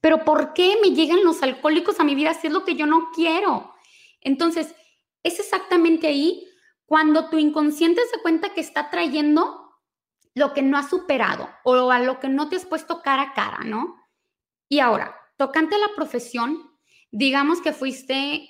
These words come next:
un niño que quizás no te prestaban atención, querías que alguien te hiciera caso, alguien que te dedicara tiempo. ¿Y qué sucede? Eras un cero a la izquierda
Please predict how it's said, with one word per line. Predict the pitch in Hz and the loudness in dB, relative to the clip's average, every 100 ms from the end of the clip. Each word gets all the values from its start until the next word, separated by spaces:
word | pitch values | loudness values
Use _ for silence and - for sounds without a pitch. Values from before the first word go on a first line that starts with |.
| _ | _
un | 269 277 | -2 0
niño | 285 269 269 277 294 294 | 0 2 2 0 -2 -2
que | 226 214 202 196 - _ | -2 0 -2 -6 -10 _
quizás | - 214 254 | -14 -10 -6
no | 285 | -4
te | 285 | -4
prestaban | 269 202 - 226 247 | -8 -10 -4 -2 -2
atención, | 247 196 190 - 226 214 220 226 - _ | -2 -4 -6 -2 0 0 -2 -6 -12 _
querías | 233 220 220 262 254 - | 0 0 2 -2 -4 -2
que | |
alguien | 226 220 247 247 240 _ _ _ | -2 0 -2 -4 -6 _ _ _
te | 202 | -4
hiciera | 208 - 233 240 240 | -4 0 0 0 -2
caso, | 220 208 214 - 220 214 208 202 - _ _ - | 0 2 0 -2 2 2 2 -2 -12 _ _ -4
alguien | 233 233 277 | -2 0 -2
que | 294 | 0
te | 254 | 0
dedicara | 226 220 214 226 233 247 | 2 2 0 0 0 -2
tiempo. | 233 226 208 208 - - | -2 0 0 -2 -4 -4
¿Y | 247 | -4
qué | 320 | -4
sucede? | - 247 196 - | -2 -2 -2 -2
Eras | 247 330 381 | -2 0 -2
un | 392 | -2
cero | 370 | 0
a | 381 | 2
la | |
izquierda | 359 - 233 214 | 0 0 0 0